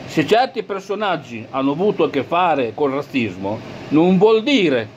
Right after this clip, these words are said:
che perché sono stati razzisti bisogna demolirle. Cioè,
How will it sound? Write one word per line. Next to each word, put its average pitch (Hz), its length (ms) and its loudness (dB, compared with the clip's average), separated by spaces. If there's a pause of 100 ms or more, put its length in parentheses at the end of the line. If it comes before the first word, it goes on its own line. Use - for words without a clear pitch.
(120)
che 151 120 -2
perché 151 460 2 (160)
sono 147 180 -6
stati 165 320 -2
razzisti 151 540 0
bisogna 139 440 2
demolirle. 127 1040 0 (1900)
Cioè, - 160 -2